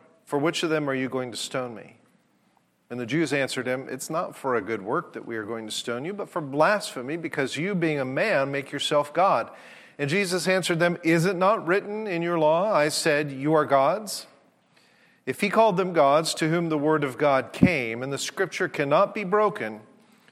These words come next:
do you say of him whom the Father consecrated and sent into the world, 'You are blaspheming because I said, "I am the Son of God"?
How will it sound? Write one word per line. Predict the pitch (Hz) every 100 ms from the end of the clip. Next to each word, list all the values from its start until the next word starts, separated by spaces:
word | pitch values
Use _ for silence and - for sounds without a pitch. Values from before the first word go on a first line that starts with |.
| _ _
do | -
you | 208
say | 254 240
of | 170
him | 190 208
whom | 196 185
the | 147
Father | - 160 156
consecrated | 135 - 175 220 233 165 - 135 131 135
and | 135
sent | - 170 160 156
into | 139
the | 135
world, | 127 147 165 175 170 - -
'You | 110 127
are |
blaspheming | 92 104 107 127 - 147 165 190 175
because | - 113
I | 117
said, | 113 123 110
"I | 120
am | 135
the | 127
Son | - - 143
of | 120
God"? | 127 143 220 220